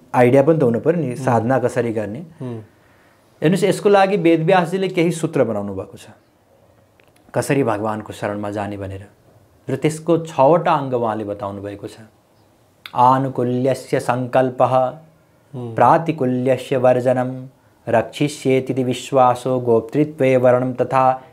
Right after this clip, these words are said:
Speaker 1: निक्षेपणम हेकारपण्यम षड्विधा शरणागति।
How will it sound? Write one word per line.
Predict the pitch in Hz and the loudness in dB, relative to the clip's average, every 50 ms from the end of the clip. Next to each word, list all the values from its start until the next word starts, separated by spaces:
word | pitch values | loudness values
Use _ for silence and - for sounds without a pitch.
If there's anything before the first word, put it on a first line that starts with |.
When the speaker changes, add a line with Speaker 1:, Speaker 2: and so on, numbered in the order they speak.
| _ _ - | _ _ -8
Speaker 1:
निक्षेपणम | 113 120 117 120 - - 160 160 160 160 151 131 139 - - - 127 127 131 135 135 | -6 -6 -6 -8 -4 -2 0 0 0 0 -2 -2 -2 -4 -6 -2 -2 -2 -2 -2 -4
हेकारपण्यम | 120 107 - - 123 127 127 117 - - 120 117 117 120 147 180 185 | -8 -8 -4 0 2 2 2 0 -2 -4 -6 -4 -4 -4 -4 -4 -6
षड्विधा | 175 - - - 113 110 107 120 113 113 113 117 117 | -8 -8 -4 -4 -4 -2 -2 -6 -4 -2 -2 -2 -2
शरणागति। | 113 - - 104 104 104 104 104 95 98 92 - 104 101 | -4 -6 -8 -6 -6 -6 -6 -8 -10 -10 -12 -12 -14 -14